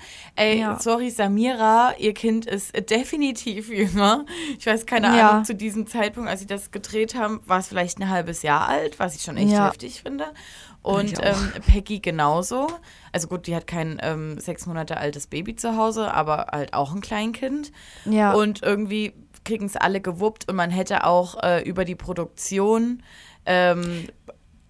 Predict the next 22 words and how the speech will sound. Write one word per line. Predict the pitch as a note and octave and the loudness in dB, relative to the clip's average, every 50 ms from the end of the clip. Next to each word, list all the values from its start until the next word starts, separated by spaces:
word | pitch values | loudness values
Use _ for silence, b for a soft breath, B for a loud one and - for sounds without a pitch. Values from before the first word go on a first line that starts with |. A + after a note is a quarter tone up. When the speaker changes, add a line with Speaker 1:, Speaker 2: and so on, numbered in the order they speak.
| _ _ _ _ _ _ _ | _ _ _ _ _ _ _
Speaker 1:
anfragen | - G3 F#3+ F#3+ F#3+ G3+ - - G3 F#3+ | 2 4 4 4 -2 -2 2 4 6 8
Speaker 2:
Einholen | F#3 G#3+ A3 G#3+ | 8 8 8 8
Speaker 1:
lassen | G3 F#3+ A3 | 8 8 6
Speaker 2:
können. | G#3+ G#3 G#3 G#3 | 6 6 4 2
Speaker 1:
können, | G#3+ A3 G#3+ - | 2 0 0 -2
ob | E3+ F#3 - | -4 -6 -6
zu | - G3+ F#3+ F3+ | -6 -4 -2 0
Hause | F3+ F3 F3 F3 F3+ G3 C3 | 2 2 2 4 2 0 0
alles | D#3 F3 F3+ F#3 - | 0 0 -2 -4 -6
in | F#3+ F3 - | -8 -8 -4
Ordnung | - F3+ F3+ - F#3+ F#3 | -4 -4 -2 -2 -6 -6
ist | - G3+ G3+ - - | -4 -6 -6 -6 -6
und | F#3+ | -2
dann | F3+ F3+ F3 - | -2 -2 0 0
einfach | - G3+ | 0 2
Speaker 2:
Ja. | G#3 G3 F#3+ F#3 | 4 4 4 4
Speaker 1:
eine | F#3 F#3+ F#3 | 2 0 -2
Info | - G3 G3 - G#3+ | -2 -4 -4 -4 -6
von | G#3 - G3+ F#3 | -6 -4 -6 -6
der | F3+ | -6
Produktion | F3 - - F3 F3 - - - F3 F3 F3+ F#3+ | -6 -4 -6 -6 -6 -6 -8 -6 -6 -6 -6 -6
bekommen, | F#3+ G3 - G#3 G3+ F#3+ G3 | -8 -8 -4 -2 -2 -2 -4